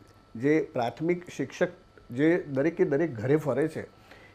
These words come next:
એમને એની માટેની એક સ્પેસિફિક ટ્રેનિંગ આપવી પડે. એ બધી જ વસ્તુઓ જેની આંટીઘૂંટી છે એ વ્યવસ્થિત રીતે તૈયાર થાય, પછી એનું કાસ્ટ સેન્સસ થાય, એ જોવાની ભારતીય જનતા પાર્ટીની નેમ છે. મારી પાસે એ પણ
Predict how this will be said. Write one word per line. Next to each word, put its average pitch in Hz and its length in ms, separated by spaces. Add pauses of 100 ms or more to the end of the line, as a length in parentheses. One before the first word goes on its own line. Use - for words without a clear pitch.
એમને 151 320
એની 214 380
માટેની 208 360
એક 226 100
સ્પેસિફિક 160 540
ટ્રેનિંગ 135 340
આપવી 113 220
પડે. 131 280 (600)
એ 196 100
બધી 156 440
જ 233 80
વસ્તુઓ 220 580
જેની 170 380
આંટીઘૂંટી 190 640
છે 165 320
એ 165 120
વ્યવસ્થિત 180 440
રીતે 175 180
તૈયાર 156 300
થાય, 170 200
પછી - 300
એનું 170 220
કાસ્ટ 135 220
સેન્સસ 135 300 (120)
થાય, 165 200 (540)
એ 214 160
જોવાની 160 480
ભારતીય 143 400
જનતા 139 300
પાર્ટીની 131 380
નેમ 117 220
છે. 113 140 (540)
મારી 147 200
પાસે 202 300 (100)
એ 214 300
પણ 247 320